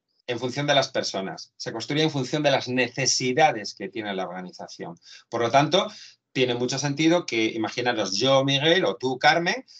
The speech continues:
seas la técnica de ocio, pero además seas la técnica de redes sociales,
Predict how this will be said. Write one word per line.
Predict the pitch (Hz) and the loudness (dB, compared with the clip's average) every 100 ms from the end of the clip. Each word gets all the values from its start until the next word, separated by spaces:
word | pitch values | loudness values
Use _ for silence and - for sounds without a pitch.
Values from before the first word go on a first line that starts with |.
| - | -8
seas | - 156 156 113 101 | -4 2 2 2 0
la | 101 95 | -2 -2
técnica | 104 131 127 123 135 | 0 -4 -2 2 2
de | 135 156 | 4 0
ocio, | 170 180 202 - _ | 0 -2 -4 -6 _
pero | 170 165 | 4 6
además | 165 156 156 156 - | 6 4 -2 -4 -6
seas | - 139 135 | -4 -4 -4
la | 123 | -6
técnica | 131 127 117 | -6 -6 -4
de | 110 | -2
redes | 113 104 98 | -2 -4 -6
sociales, | 104 - 85 76 - | -10 -14 -14 -14 -20